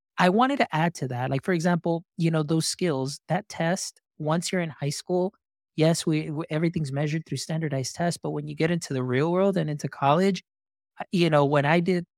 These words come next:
it, it was, yeah, you have tests, you know, for your content area. But when I got to my master's, it was, you're just gonna submit your portfolio. Pretty much every class that you take, every assignment that you have, those are your learning artifacts that shows that you've submitted this to me, that you've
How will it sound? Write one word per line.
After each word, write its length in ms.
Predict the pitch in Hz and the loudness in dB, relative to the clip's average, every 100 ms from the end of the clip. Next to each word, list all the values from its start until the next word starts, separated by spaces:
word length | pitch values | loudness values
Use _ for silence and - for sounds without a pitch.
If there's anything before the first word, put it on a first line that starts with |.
| - | -8
it, 140 | 190 - | -8 -4
it 80 | 156 | -2
was, 240 | 143 131 | -2 -2
yeah, 140 | 160 - | 0 0
you 180 | 151 143 | 0 0
have 240 | 151 143 | -2 -2
tests, 580 | - 143 160 - - - | -6 -4 -4 -6 -10 -6
you 160 | 160 | -4
know, 140 | 135 135 | -2 -2
for 160 | - | -2
your 180 | 139 139 | -2 -2
content 460 | - 147 143 151 147 | -2 -4 -2 -4 -4
area. 340 | 139 143 160 | -2 0 0
But 220 | 165 147 - _ _ - | 0 -2 -4 _ _ -2
when 120 | 151 | 2
I 60 | 156 | 4
got 160 | 175 185 | 4 2
to 80 | |
my 160 | 185 147 | 0 0
master's, 760 | 135 147 226 - 151 135 143 - _ _ | 0 0 -2 -2 -2 0 -2 -6 _ _
it 100 | 175 | 0
was, 300 | 165 156 - - | 2 2 -2 -6
you're 180 | 147 151 | -2 0
just 180 | 156 | -2
gonna 140 | - 147 | -2 -2
submit 380 | - 147 139 151 | -2 -4 -4 -2
your 120 | 147 | -2
portfolio. 760 | - 135 - 147 135 127 127 151 - - _ _ | 0 -2 0 -2 0 -2 -4 -8 -14 -20 _ _
Pretty 220 | - 190 | 4 6
much 300 | 185 170 165 - - | 6 4 2 -2 0
every 280 | 160 190 | 2 2
class 360 | 190 - 175 170 | 0 2 2 2
that 120 | 185 | -4
you 120 | 175 185 | -4 -6
take, 400 | - 147 143 151 _ _ _ _ _ | -2 -2 -2 -4 _ _ _ _ _
every 340 | - 156 175 202 | 4 6 6 4
assignment 480 | 175 - 170 175 185 | 2 2 2 2 0
that 160 | 185 | -2
you 100 | 185 | -2
have, 520 | 165 - 139 135 143 147 | -2 0 2 2 2 2
those 220 | 143 143 | 4 4
are 40 | |
your 200 | 160 165 | 2 2
learning 340 | 151 143 156 160 | 2 2 0 -2
artifacts 580 | 135 139 - 160 170 - | -4 -6 -4 -4 -4 -6
that 160 | 139 | -6
shows 280 | - 143 143 | -4 -2 -2
that 140 | 143 | -4
you've 180 | 139 143 | -4 -4
submitted 540 | - 185 185 165 175 175 | -4 -2 0 0 0 -2
this 180 | 170 - | -8 -6
to 80 | 175 | -4
me, 140 | 165 | -2
that 160 | 151 139 | -2 -4
you've 240 | 139 143 | -4 -6